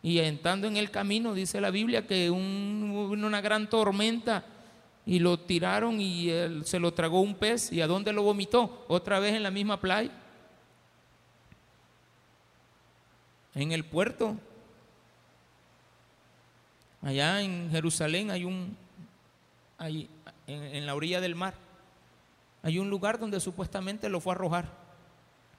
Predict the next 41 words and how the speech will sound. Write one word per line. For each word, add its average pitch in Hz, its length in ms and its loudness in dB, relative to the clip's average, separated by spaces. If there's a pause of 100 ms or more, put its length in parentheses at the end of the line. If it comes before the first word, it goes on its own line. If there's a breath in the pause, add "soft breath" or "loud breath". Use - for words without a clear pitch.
(180)
Y 151 120 2
ahí 165 240 2
hay 175 80 0
un, 180 160 -6
hay 170 160 -2
una 185 160 -2
gran 185 240 -4
ballena 175 460 -4
y 156 120 -6
se 156 140 -4
ve 170 200 -6
que 175 200 -4
está 165 280 -8
ahí 165 140 -4
el 160 100 -6
pobre 175 300 -2
Jonás, 165 480 -6 (120)
para 143 200 -4
que 151 100 -8
nos 143 140 -6
recuerde 170 340 -4
a 175 100 -8
todos 165 340 -8 (1900)
de 151 160 -2
que 160 200 0
hay 185 160 0
un 208 120 -2
lugar 180 320 -2 (960)
donde 170 240 0
la 175 140 0
gente 220 340 0
fue 196 180 -2
depositada 190 600 -2
nuevamente 185 480 0
para 165 220 0
seguir 170 320 -2
el 240 100 -4
camino 226 380 -2
de 196 100 0
Dios, 269 240 2
pero 294 300 4